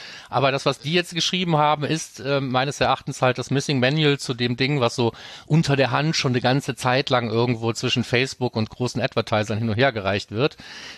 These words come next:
Wenn die sagen, „Ja, ich baue mir jetzt hier keinen Server-side Google Tech Manager auf, das ist mir zu viel Arbeit.“ Und das ist ja so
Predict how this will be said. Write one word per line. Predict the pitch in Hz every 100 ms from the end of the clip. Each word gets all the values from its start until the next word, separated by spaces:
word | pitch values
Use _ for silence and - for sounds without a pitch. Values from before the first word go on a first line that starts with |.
| -
Wenn | 120
die | 120
sagen, | 113 113 117
„Ja, | 120 127
ich | 131 -
baue | 131 127
mir |
jetzt | 113 117
hier | 120
keinen | - 113 113
Server-side | - 120 110 - 113
Google | - 117
Tech | 110 131
Manager | 127 113 110 107
auf, | 104 107
das | - -
ist | 117
mir | 120
zu | 107 117
viel | 120
Arbeit.“ | - 123 127 117 113 113
Und | 110
das | -
ist | -
ja | 120
so | 113